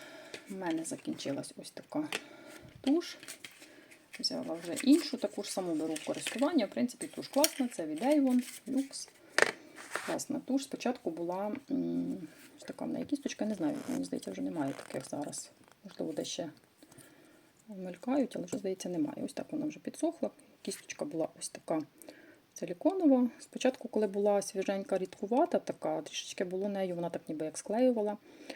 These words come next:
Але потім вона чуть так підсохла і класно стала профарбовувати, розділяти,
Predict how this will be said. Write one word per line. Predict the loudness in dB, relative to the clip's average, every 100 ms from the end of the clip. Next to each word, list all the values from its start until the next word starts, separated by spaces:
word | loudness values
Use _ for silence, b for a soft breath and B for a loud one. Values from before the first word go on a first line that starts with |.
| B B B
Але | 4 4
потім | 4 2 2
вона | 0
чуть | -2 -8
так | -12 -10
підсохла | -8 -2 0 0 2 4 4 2 _ _ -20 -20
і | 8 8 10
класно | 6 0 0
стала | -6 -6 -6
профарбовувати, | -6 -4 -2 6 8 8 6 4 -2
розділяти, | -2 -6 -2 2 4 4 4 -2 -4